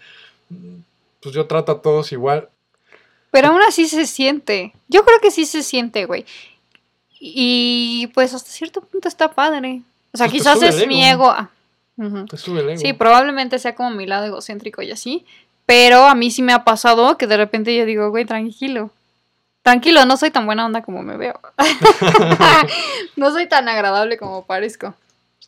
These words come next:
Speaker 2: Pero, pues ya, hasta aquí vamos a dejar este episodio porque estuvo muy largo.
Speaker 1: Y la
Speaker 2: Queremos
Speaker 1: temporada.
Speaker 2: contarles que estamos cerrando temporada con este décimo episodio de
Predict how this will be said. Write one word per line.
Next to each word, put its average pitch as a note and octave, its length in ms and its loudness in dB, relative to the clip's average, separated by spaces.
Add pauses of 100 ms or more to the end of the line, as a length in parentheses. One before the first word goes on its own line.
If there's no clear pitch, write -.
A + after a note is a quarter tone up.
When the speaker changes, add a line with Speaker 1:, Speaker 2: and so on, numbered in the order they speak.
(160)
Speaker 2:
Pero, C4+ 420 6 (380)
pues A#3+ 180 -4
ya, D4 380 4
hasta - 280 -10
aquí C4+ 140 -8
vamos E4 220 0
a B3+ 40 -2
dejar B3 200 0
este C4 160 -6
episodio A#3+ 380 -6
porque - 180 -14
estuvo A3 260 -14
muy A#3 180 -14
largo. D4 520 0 (240)
Speaker 1:
Y C#3 100 -14
la A#3 60 -6
Speaker 2:
Queremos A#3+ 540 -6
Speaker 1:
temporada. D3+ 400 -12 (580)
Speaker 2:
contarles A#3 720 2
que - 80 -14
estamos A3+ 380 -6
cerrando G#3+ 400 -6
temporada A3 600 2
con A3 180 -10
este A3+ 300 -6
décimo A3+ 360 -8
episodio A3+ 520 -6
de B3 360 2